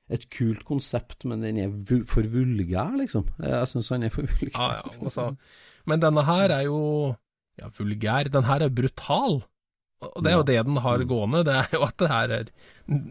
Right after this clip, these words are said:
Speaker 2: dette er bare superbrutalt. Liksom, det
Speaker 1: Mm.
Speaker 2: er ikke, det, den kommer vel aldri til å bli vakker, men altså, den, den kommer jo til å være, eh, kul. Jeg tror det er helt,
Speaker 1: Mm.
Speaker 2: altså, den, den er liksom før og etter Cybertrucken, føler jeg.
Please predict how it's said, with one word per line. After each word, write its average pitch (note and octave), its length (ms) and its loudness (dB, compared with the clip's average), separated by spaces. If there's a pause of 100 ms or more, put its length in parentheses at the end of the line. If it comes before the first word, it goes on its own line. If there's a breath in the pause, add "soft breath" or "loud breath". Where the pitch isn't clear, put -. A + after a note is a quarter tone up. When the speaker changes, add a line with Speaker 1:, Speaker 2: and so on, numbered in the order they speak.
Speaker 2:
dette A#2+ 180 0
er C3 100 0
bare G#2+ 240 2
superbrutalt. A#2+ 1600 -4 (380)
Liksom, - 280 -2
det - 80 0
Speaker 1:
Mm. A#2+ 100 0
Speaker 2:
er A2+ 60 -4
ikke, B2+ 260 -2 (800)
det, - 120 -8 (160)
den D#3+ 140 6
kommer E3 240 6
vel F3 160 6 (140)
aldri C#3+ 320 4
til F#3 100 2
å - 20 -2
bli D3+ 120 0
vakker, C#3+ 720 -2
men D#3+ 180 0
altså, D#3 240 -2
den, D3+ 480 0
den C#3 460 -2
kommer C3+ 300 0
jo D3 120 0
til F#3+ 120 0
å F3 80 2
være, C3 680 0 (340)
eh, D3 340 -12
kul. G#3+ 380 2 (240)
Jeg C#3+ 80 -6
tror F3 80 2
det F3 160 0
er - 80 -4
helt, D#3+ 240 -4
Speaker 1:
Mm. F#2+ 340 -6
Speaker 2:
altså, D3+ 220 -4
den, D#3+ 420 0 (840)
den E3 140 -2
er D3+ 120 0
liksom F3 220 0
før B2+ 340 2
og C#3+ 80 -2
etter - 320 -6
Cybertrucken, A2+ 600 -4
føler C3+ 280 -2
jeg. - 60 -10